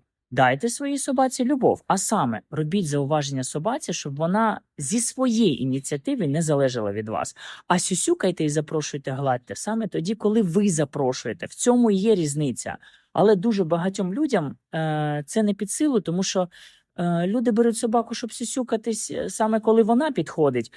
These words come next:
А нічого, що вона підходить, залежить від нас, потім стресує вдома, коли нас нема. Розумієте? Тобто, що таке любов?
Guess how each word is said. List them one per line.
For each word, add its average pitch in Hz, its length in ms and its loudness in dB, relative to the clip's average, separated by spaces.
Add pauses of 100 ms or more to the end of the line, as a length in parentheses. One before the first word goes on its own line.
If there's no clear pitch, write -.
(180)
А 170 80 2
нічого, 240 280 2
що - 120 -2
вона 170 180 2
підходить, 196 520 2
залежить 165 460 2
від 151 140 -4
нас, 151 180 2
потім 196 320 0
стресує 156 500 0
вдома, 147 320 2
коли 131 260 2
нас 131 240 0
нема. 123 340 -2 (280)
Розумієте? 143 580 -2
Тобто, 156 360 0 (220)
що 262 200 0
таке 185 260 0
любов? 226 460 0